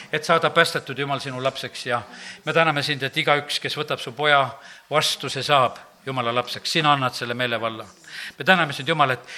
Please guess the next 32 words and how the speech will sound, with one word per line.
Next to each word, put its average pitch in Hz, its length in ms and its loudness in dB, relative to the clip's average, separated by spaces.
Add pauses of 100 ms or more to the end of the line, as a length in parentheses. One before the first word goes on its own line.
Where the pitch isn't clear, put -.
(100)
sa 160 120 0
oled 139 160 2
Kolgata 165 360 4
ristil 151 280 -4
teinud 139 280 -2
kõik, - 360 -6 (460)
mis - 140 -10
puudutab 160 440 2
meie 147 200 4
vaimu, 170 280 4
hinge, 160 240 2
ihu. 151 200 -2 (100)
Isa, 143 180 0
kiituse, 175 400 0
tänu 147 200 0
sulle, 123 240 -4
seal 127 200 -2
on 123 80 -4
meie 120 240 0
tervis, 175 380 4
seal 135 180 2
on 131 80 -4
meie 123 240 -2
kaitse, 185 400 4 (320)
seal 147 240 4
on 139 80 -4
meie 135 300 4 (100)
õnnistused. 175 560 2
Me 151 100 0
täname 180 360 4
sind, 151 140 -4
Jumal, 180 280 2